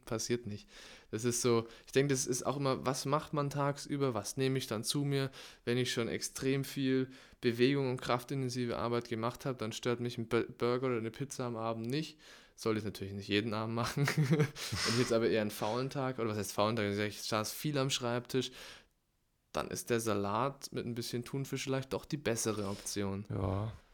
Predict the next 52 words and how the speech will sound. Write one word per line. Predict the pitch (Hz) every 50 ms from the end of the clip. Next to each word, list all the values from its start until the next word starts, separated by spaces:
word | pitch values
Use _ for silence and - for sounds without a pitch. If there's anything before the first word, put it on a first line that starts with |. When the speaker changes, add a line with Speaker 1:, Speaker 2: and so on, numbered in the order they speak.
| - _ _ _ _ _ -
Speaker 1:
Das | - -
Speaker 2:
schmeckt | 98 131 - -
Speaker 1:
ist | -
Speaker 2:
auch | - 110
Speaker 1:
so, | 104 104
Speaker 2:
gut. | 104 104 - - - _ _ _ _ _ _ - - _ _ _ _ - - - -
Speaker 1:
das | - - -
schmeckt | - - 98 95 -
sehr | - 95 92
vieles | - - 117 104 104 98 92 -
Speaker 2:
Aber | 107 98
ich | 92
Speaker 1:
sehr | 92
Speaker 2:
find, | - 127 -
Speaker 1:
gut. | -
Speaker 2:
ich | - -
find, | - 135 127 - - -
ich | - -
find | - 127 123 113
Salat | 117 110 120 127 127 -
zum | - 120 113
Beispiel | 113 113 - - 110 110 107 107 107 104 -
richtig | 113 113 - - 107 104 - -
geil, | 107 107 110 107
wenn | 104 101
er | 101 -
einfach | 107 107 - 110 104
nur | 104 107 104 101 101 101 - - _ _ - - _
grüner | - - 135 147 147 127
Salat | 127 123 107 95 98 104 104 - -
mit | 104 98 -
Tomaten | 107 107 107 113 113 - 107
und | 107 104
Thunfisch, | - - 113 107 - - 110 104
ich | 107 - -
find | 110 104
das | 113 104 -
einfach | - 98 - 101 98
nur, | 98 98 92 92 - - - - - _ _ _ _ -
dann | 107 110
noch, | 117 113 - -
äh, | - - -
schön, | - - 131 123 123 117 113
schön | - - 120 117 117 113 110 - - - - - -
zubereitet | - - 135 127 120 117 117 - - -
mit | 110 107 -
Essigöl, | - - - - 117 - - 117 120 123 123 120
ein | 117 110
bisschen | 104 113 - 117 107
Salz | 110 107 110 107 -
und | 113 107
Pfeffer. | - 113 110 - - 113 -